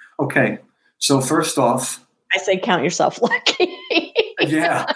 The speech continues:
Speaker 1: Yeah. You know what? That's actually pretty good. And I, I thought, I thought, you know, with, with some of the tournaments indoors,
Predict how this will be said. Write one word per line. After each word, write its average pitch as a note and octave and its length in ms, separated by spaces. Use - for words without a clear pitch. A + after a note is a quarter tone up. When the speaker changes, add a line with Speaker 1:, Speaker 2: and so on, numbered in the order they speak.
Speaker 1:
Yeah. D3+ 340
You C#3 80
know C3+ 120
what? D#3 180
That's D3+ 220
actually D3 320
pretty D3+ 180
good. D3 220
And B2+ 100
I, B2+ 80
I D#3 80
thought, D#3 300
I C#3+ 80
thought, C#3+ 340
you D3 100
know, C3 140
with, B2 200
with - 360
some C#3 160
of C3+ 140
the B2 100
tournaments C3+ 500
indoors, A#2+ 800